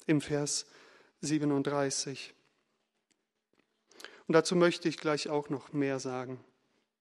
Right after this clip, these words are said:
Aber vorher möchte ich uns eine Erzählung vorlesen. Keine Ahnung, ob sie wahr ist. Aber daraus wird die Liebe des himmlischen Vaters sehr verständlich.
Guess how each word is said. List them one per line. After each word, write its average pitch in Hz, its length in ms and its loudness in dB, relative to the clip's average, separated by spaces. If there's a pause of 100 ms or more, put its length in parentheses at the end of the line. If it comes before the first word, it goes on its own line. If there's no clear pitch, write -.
(1200)
Aber 151 180 4
vorher 190 320 12
möchte 185 340 10
ich 180 160 4
uns 170 260 4
eine 170 460 4 (360)
Erzählung 180 560 8
vorlesen. 156 720 6 (1400)
Keine 196 280 6
Ahnung, 185 360 8
ob 160 160 4
sie 147 240 -2
wahr 139 260 2
ist. - 400 -10 (2250)
Aber 165 180 10
daraus 208 580 10
wird 196 360 8
die 175 100 2
Liebe 214 380 8
des 180 220 4
himmlischen 190 420 4
Vaters 185 680 -4 (640)
sehr 143 220 2
verständlich. 135 880 -8